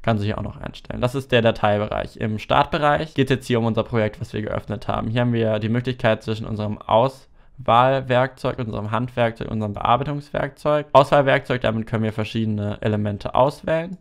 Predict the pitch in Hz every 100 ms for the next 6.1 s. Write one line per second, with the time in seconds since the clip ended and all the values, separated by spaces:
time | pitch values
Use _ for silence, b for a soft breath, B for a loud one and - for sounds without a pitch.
0 | - 123 113 127 131 - - - - 120
1 | 123 120 117 120 110 - 107 110 107 -
2 | - _ - - 110 107 104 104 - -
3 | 110 107 110 101 113 104 110 113 107 107
4 | 104 120 110 131 147 147 143 131 113 107
5 | - 107 110 - - - 107 104 - 123